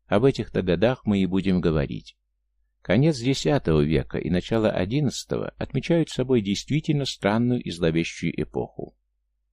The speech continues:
С девятисот восьмидесятого года по тысяча сороковой годы грозный призрак смерти как будто распростёр свои мрачные крылья над несчастной землёй.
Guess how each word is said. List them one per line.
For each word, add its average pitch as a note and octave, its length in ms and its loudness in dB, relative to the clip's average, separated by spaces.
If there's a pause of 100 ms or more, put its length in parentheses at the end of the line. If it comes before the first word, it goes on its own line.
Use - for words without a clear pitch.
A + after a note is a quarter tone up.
(140)
С - 60 -14
девятисот A2 560 0
восьмидесятого A2+ 800 0
года F2 560 0
по F2 100 -2
тысяча - 420 -4
сороковой D2+ 600 2
годы A2+ 460 2 (160)
грозный D3+ 360 4
призрак C#3 360 -2
смерти C#3 480 -2
как A#2 180 -2
будто A#2+ 260 -2
распростёр A2 560 -2
свои G2 260 0
мрачные F#2 440 0
крылья B2+ 420 0
над G2 220 0
несчастной F2 640 -2
землёй. B1 480 -4